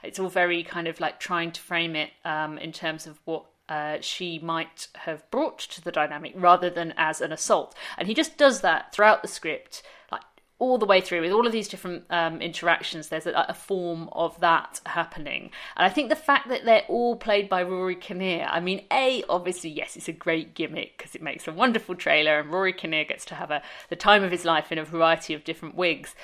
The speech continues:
But it also, for me, really replicated that feeling of, like, when you're walking home alone at night and any dude you see could be an attacker. So they all, so they sort of all become the same person. And it's not just walking home alone at night. It's any situation where you're kind of,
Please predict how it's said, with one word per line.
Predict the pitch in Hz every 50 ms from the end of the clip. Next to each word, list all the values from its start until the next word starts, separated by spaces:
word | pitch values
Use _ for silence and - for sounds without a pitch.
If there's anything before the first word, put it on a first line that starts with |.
| - - - - - -
But | - 202 208
it | 202 - -
also, | - 269 294 294 - - - 180 175
for | 175 - 196
me, | 196 202 208 220 233 240 240 220 190 165 156 -
really | - 170 175 196 202 208 208 220 214 196
replicated | 190 175 - - - 196 170 - 170 151 151 - - - 165 -
that | 170 - - -
feeling | - - 175 170 165 160 151 151 -
of, | - 151 -
like, | 160 156 151 147 147 - - - -
when | 175 165 160 160
you're | 165
walking | 165 170 190 214 208 - 214 208
home | 196 180 170 165 165 165
alone | 156 160 160 156 147 147 147 151 143
at | - - -
night | 170 170 139 - - - - - - _ _ - - - - - - - _ _ - 160
and | 160 156 156 156 - -
any | 202 208 208 208 214 196 190
dude | - 185 175 175 170 160 -
you | 165 160
see | - - 160 - - - - -
could | - 175 165 -
be | 165 160
an | 147 143
attacker. | 143 143 - - 156 - - - - - - - - - - -
So | - - 185
they | 170 180 185
all, | - 240 247
so | - - - - - - - 208 202
they | 202 202
sort | 202 - 254 254
of | 247 233
all | - - 233 233 226 214
become | 185 214 208 - - 226 208 196
the | 175 165
same | - - 170 165 170 180
person. | 180 190 202 196 190 180 175 - - - - - - - - - 190 - - - - -
And | - 185
it's | 190
not | 254 - 190
just | 208 190 - 170
walking | 156 151 - 170 151
home | 151 - -
alone | - - - - -
at | -
night. | - 156 - -
It's | - 190
any | 214 208 208 196
situation | - 185 - - - 160 156 151 - - 156
where | 147 147
you're | 143
kind | - - 156 151
of, | 156 156 -